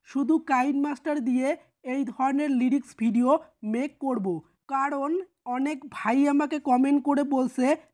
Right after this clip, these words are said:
যে, "ভাই, নোট ভিডিও অ্যাপস আমাদের ফোনে সাপোর্ট করে না", তার জন্য কিন্তু আমি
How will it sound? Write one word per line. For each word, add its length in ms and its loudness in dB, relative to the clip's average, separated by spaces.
যে, 180 -4
"ভাই, 400 0
নোট 260 0
ভিডিও 440 0
অ্যাপস 340 0
আমাদের 400 -4
ফোনে 400 2
সাপোর্ট 380 -2
করে 280 0
না", 260 0
তার 260 -8
জন্য 280 0
কিন্তু 340 -2
আমি 300 2